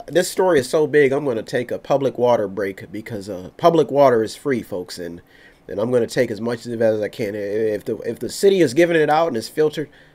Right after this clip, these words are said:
I'm gonna take me a water break 'cause, because this story is deep. Hold on one second. Let me, let me, let me, you can listen to the sound. <sighs> Public water, taxpayer funded. Marijuana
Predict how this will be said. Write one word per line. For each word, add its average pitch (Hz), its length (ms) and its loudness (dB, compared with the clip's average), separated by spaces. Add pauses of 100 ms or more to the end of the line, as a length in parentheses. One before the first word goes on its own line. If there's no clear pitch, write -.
(100)
I'm 131 100 -2
gonna 127 200 4
take 131 240 0
me 123 80 0
a 113 80 4
water 117 260 4
break 98 420 -6
'cause, 98 320 -14
because 113 220 -4
this 160 180 2
story 127 220 0
is 104 120 -4
deep. 123 260 -6
Hold 131 160 -2
on 123 80 -2
one 127 160 -2
second. 107 340 -8 (220)
Let 127 120 2
me, 127 140 0
let 135 160 2
me, 135 220 0
let 135 200 -2
me, 135 140 -2 (420)
you 170 80 -2
can 135 140 -4
listen 147 240 0
to 127 60 -4
the 110 100 -6
sound. 107 400 -4 (1200)
<sighs> 262 100 -8 (1000)
Public 104 280 -6
water, 113 320 -2 (840)
taxpayer 95 460 -8
funded. 95 340 -8 (580)
Marijuana 208 840 10